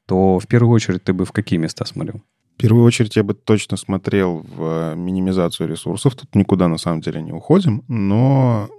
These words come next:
Speaker 2: тут именно надо смотреть не про первую загрузку всего сразу, а вот попробовать именно отдавать правильный чанк. Вот то, что я говорил, настроить чанки так, чтобы у тебя действительно по чуть-чуть.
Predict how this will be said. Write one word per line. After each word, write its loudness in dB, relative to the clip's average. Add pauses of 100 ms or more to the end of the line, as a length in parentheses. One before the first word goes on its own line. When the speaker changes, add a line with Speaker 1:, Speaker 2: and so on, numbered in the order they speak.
Speaker 2:
тут -4
именно 4
надо 0
смотреть -2
не -4 (100)
про 0 (160)
первую 2
загрузку -2 (420)
всего 0
сразу, -2 (440)
а 0
вот -4
попробовать -2
именно -4 (360)
отдавать 0
правильный -2
чанк. -10
Вот -6
то, 0
что -8
я -12
говорил, 2 (540)
настроить -2
чанки -4
так, -2
чтобы -16
у -20
тебя -6
действительно -6
по 2
чуть-чуть. -10